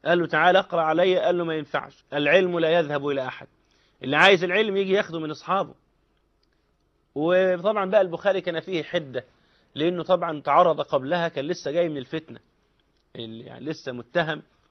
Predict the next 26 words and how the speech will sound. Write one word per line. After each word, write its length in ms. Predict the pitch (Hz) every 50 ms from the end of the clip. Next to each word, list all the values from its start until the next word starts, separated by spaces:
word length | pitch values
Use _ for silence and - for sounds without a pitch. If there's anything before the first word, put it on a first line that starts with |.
| _ _ _ _ _
في 120 | - 131
نيسابور 580 | 131 127 127 - - 127 123 151 180 185 180 160
بحاجة 440 | 135 151 139 - 170 190 185 180 - 165
ما 240 | 165 170 208 226
فعلها، 520 | 214 - 190 180 196 190 220 208 156 - - _ _ _ _ _ _ _ _ _ _ _ _ _ _ _ _ _
فكان 340 | - 131 131 190 220 233 226
هذا 320 | 220 247 247 208 220 - 254
أثر 260 | 202 - - 196 180
عليه 340 | 175 185 190 220 214 185 - _ _ _ _ _ _ _ _ _ _ _ _ _ _ _ _ _ _ _ _ _ -
وجعله 400 | - 139 143 147 160 185 202 185
متحفزا 640 | 185 190 180 170 147 147 143 - - 180 160 139 117
يعني. 280 | 113 110 113 117 - _ _ _ _ _ _ _ _ _ _ _ _ _ _
فالراجل 560 | - 147 165 175 202 233 233 214 208 202 190
قال 160 | 202 220 214
له: 180 | 208 202 196 190
"ما، 300 | 185 180 170 156 151 151
ما، 160 | 143 156 160
ما 120 | 160 165 170
ينفعش 400 | 165 156 - 208 196 - - 175
أجي 180 | 147 160 185
لك، 160 | 185 175 -
لو 160 | 156 165 196 208
أنت 160 | 196 165 180
عايز 340 | 170 180 196 202 180 - -
تيجي 280 | - 208 214 190 190
تعالى 440 | 165 - 160 151 175 175 151 117 98